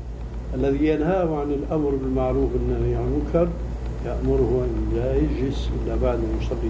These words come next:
التحية. فلا يخفاكم جميعًا أن من الحكمة، إن لم نقل من العلة، في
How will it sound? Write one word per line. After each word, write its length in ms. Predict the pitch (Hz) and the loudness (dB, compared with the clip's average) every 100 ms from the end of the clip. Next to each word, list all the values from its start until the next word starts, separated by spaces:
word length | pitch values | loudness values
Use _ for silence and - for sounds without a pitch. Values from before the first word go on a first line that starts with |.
| 113 | -2
التحية. 360 | 113 120 117 101 - - - - - - - - - - - - - | -2 0 0 0 -2 -4 -8 -14 -12 -10 -10 -8 -8 -6 -8 -6 -2
فلا 220 | 123 131 | 0 0
يخفاكم 480 | 127 - 147 - 127 120 - - - | 0 -2 -2 -2 -6 -6 -6 -6 -2
جميعًا 460 | 117 110 127 123 107 113 - - - - - - - - - - - - - - - - - - - - | 2 2 2 2 0 -4 -6 -6 -2 -2 -2 -2 -4 -4 -4 -4 -4 -4 -4 -4 -4 -4 -4 -4 -2 2
أن 200 | 147 139 123 120 117 117 - 120 | 4 4 2 2 0 -2 -4 -2
من 100 | 120 | 0
الحكمة، 600 | 117 - 165 - 135 127 117 - - | 0 2 0 0 2 2 0 -6 0
إن 100 | 131 | 0
لم 260 | 113 113 110 | 2 0 0
نقل 260 | 143 127 | 0 0
من 240 | 113 113 110 | 2 2 2
العلة، 540 | 104 123 143 123 113 - - - - - - - - - - | 2 2 2 2 0 -4 -8 -8 -8 -6 -6 -6 -6 -6 -2
في 420 | 120 113 110 110 | 2 4 4 2